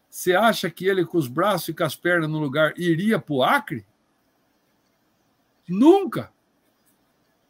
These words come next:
Ele ia ficar aqui em São Paulo com o irmão dele. O pai já havia comprado uma casa pra reformar e fazer a clínica dos dois. Eles iam ficar aqui nesse conforto de que já tava acomodada a família.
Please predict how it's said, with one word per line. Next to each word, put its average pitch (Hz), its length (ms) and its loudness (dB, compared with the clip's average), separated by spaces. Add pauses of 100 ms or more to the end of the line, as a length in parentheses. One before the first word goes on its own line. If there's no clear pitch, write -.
(240)
Ele 269 220 0
ia 294 140 2
ficar 247 420 -2
aqui 269 280 -2
em 302 40 0
São 311 240 -2
Paulo 262 380 -2
com 240 100 -4
o - 20 0
irmão 247 280 0
dele. 202 420 2 (220)
O 202 120 0
pai 262 240 2
já 254 120 2
havia 240 240 0
comprado 233 400 0
uma 233 200 0
casa 180 640 -2 (340)
pra 196 180 0
reformar 202 760 0
e 190 60 -6
fazer 202 260 -4
a 202 80 -4
clínica 202 420 -6
dos 208 220 -2
dois. 165 560 -4 (1200)
Eles 208 260 0
iam 269 160 0
ficar 285 260 -4
aqui 269 280 -2
nesse 233 280 -4
conforto 196 720 -2
de 170 120 -12
que 220 140 -6
já 220 200 -4
tava 220 560 0
acomodada 156 720 -2
a - 20 -10
família. 117 580 -6